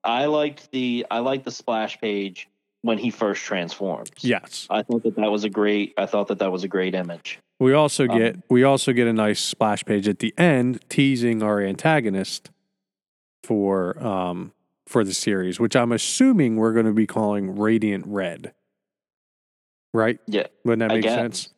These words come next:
Speaker 2: Uh,
Speaker 1: It
Speaker 2: so
Speaker 1: makes
Speaker 2: basically, this is where we're introduced that this isn't, like, a singular occurrence, right?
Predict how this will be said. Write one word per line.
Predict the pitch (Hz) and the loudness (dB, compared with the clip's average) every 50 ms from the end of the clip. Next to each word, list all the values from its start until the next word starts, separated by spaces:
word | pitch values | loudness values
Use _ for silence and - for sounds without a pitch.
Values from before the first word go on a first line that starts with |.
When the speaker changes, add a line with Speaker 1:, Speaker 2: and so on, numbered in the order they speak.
| _ _ _ _ _ _ _ _ - | _ _ _ _ _ _ _ _ 0
Speaker 2:
Uh, | 139 127 123 120 | 2 4 4 4
Speaker 1:
It | 110 | 4
Speaker 2:
so | 107 160 | 4 4
Speaker 1:
makes | 151 143 | 4 6
Speaker 2:
basically, | 190 202 202 - 208 196 - 170 156 143 | 6 6 6 6 4 2 4 4 4 4
this | 135 156 185 165 202 | 6 4 4 4 4
is | 196 165 | 2 4
where | 165 185 175 160 | 4 4 4 4
we're | 160 160 | 4 2
introduced | - 147 147 139 - - 143 131 120 117 110 104 - - - _ _ - - - - _ - | 2 2 0 2 2 2 2 4 6 4 4 4 0 -4 -10 _ _ -20 -20 -20 -4 _ 0
that | 120 101 | 2 4
this | - 160 160 - | 4 4 4 6
isn't, | 214 208 180 202 185 | 6 6 6 6 4
like, | 160 170 139 - | 4 4 4 4
a | 135 117 | 4 2
singular | - - - - - 147 139 143 139 135 139 139 135 131 127 123 123 120 117 117 110 107 107 101 - _ _ _ _ _ _ _ _ _ _ _ _ _ _ _ _ _ _ _ _ _ _ _ _ - | 2 0 0 2 4 4 4 4 4 6 6 6 6 6 6 6 6 6 6 6 4 4 2 2 -2 _ _ _ _ _ _ _ _ _ _ _ _ _ _ _ _ _ _ _ _ _ _ _ _ -2
occurrence, | - - - - - 160 139 117 95 90 - - - - - - - - _ _ _ _ _ _ _ - | -2 -2 0 2 4 4 4 4 2 -2 -6 -6 -4 -2 -2 -2 -4 -6 _ _ _ _ _ _ _ 2
right? | 123 120 123 127 - | 4 4 4 4 0